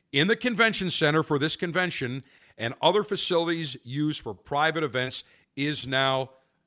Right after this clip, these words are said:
protected under the smoking ban. So, the cigar retailer convention can still go on,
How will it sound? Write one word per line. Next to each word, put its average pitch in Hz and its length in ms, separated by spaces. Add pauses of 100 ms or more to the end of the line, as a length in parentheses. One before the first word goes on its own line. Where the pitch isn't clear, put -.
(100)
protected 120 720 (300)
under 135 280
the 120 80
smoking 120 420
ban. 95 300 (180)
So, 139 480 (680)
the 117 100
cigar 147 360
retailer 165 460
convention 147 520
can 127 100
still 135 320
go 123 160
on, 180 380